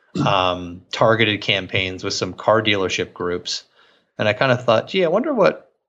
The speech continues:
Speaker 2: I wonder what regional car dealerships spend a year on advertising." And I looked it up in the context that, of course, in the podcast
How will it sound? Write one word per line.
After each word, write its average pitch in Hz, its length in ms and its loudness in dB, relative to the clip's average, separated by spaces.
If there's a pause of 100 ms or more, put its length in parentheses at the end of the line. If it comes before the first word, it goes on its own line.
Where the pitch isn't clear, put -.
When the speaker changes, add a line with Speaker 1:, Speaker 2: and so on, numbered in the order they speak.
(360)
Speaker 2:
I - 40 -2
wonder 196 160 -2
what 165 240 -4
regional 117 460 2
car 110 360 2
dealerships 104 640 -2
spend 98 800 -2 (840)
a 110 80 -2
year 104 560 0 (100)
on 107 140 0
advertising." 107 720 -4 (800)
And 117 120 0
I 101 40 4
looked 131 280 -2
it 104 80 2
up 101 400 2
in 120 100 -2
the 104 80 -4
context 92 480 -4
that, 101 100 -2
of 90 120 -10
course, 95 260 0
in 95 80 -8
the 87 80 -6
podcast 104 680 0